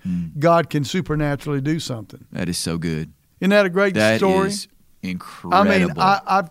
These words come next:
Speaker 2: I've told that story all over the world.
Speaker 1: That is incredible.
Speaker 2: 'Cause it's such a, a, about, now, that may mess with some of you with your doctrine.
Speaker 1: Yeah.
Speaker 2: You know,
Speaker 1: But who
Speaker 2: but
Speaker 1: cares?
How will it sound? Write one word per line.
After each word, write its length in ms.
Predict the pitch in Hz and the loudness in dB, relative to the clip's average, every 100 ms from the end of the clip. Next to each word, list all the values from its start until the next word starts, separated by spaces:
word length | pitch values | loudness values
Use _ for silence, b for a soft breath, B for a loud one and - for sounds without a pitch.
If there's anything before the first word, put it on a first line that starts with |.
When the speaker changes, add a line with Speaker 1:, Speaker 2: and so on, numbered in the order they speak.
| - | -4
Speaker 2:
I've 220 | 185 180 | 0 0
told 240 | 180 196 180 | 0 -2 0
that 160 | 175 | -2
story 520 | 139 - 175 175 160 165 | -2 -2 0 2 0 0
all 280 | 160 170 170 | 0 0 0
over 180 | 165 | -2
the 60 | 147 | -2
world. 340 | 139 160 139 101 | 0 0 0 0
Speaker 1:
That 160 | 107 | -2
is 100 | 87 | -2
incredible. 440 | 82 - 90 85 151 | -4 -4 -2 0 -2
Speaker 2:
'Cause 80 | 156 | -2
it's 120 | 143 | -2
such 220 | 190 - | -4 -2
a, 160 | 170 131 B B 202 | -4 -4 B B 0
a, 120 | 165 - | 0 2
about, 680 | 170 147 143 180 180 - - b b | -2 0 4 4 4 0 -16 b b
now, 280 | 185 175 165 - - | 2 2 2 -8 -14
that 300 | 170 190 277 | 0 4 4
may 180 | 247 220 | 4 4
mess 320 | 202 208 190 | 4 2 0
with 100 | 185 | -2
some 220 | - 214 202 | 0 0 0
of 140 | 170 | -2
you 200 | 165 170 | -2 -2
with 180 | 165 147 | 0 0
your 120 | 156 | 2
doctrine. 580 | 165 190 196 220 233 240 _ | 4 4 2 -2 -4 -4 _
Speaker 1:
Yeah. 260 | - 73 67 _ _ _ _ _ | -4 -4 -6 _ _ _ _ _
Speaker 2:
You 120 | 175 | 0
know, 420 | 190 196 202 233 - | 4 4 4 -2 -6
Speaker 1:
But 140 | - 156 | -2 4
who 80 | |
Speaker 2:
but 140 | 185 170 | 4 6
Speaker 1:
cares? 400 | 123 123 80 | 2 2 -2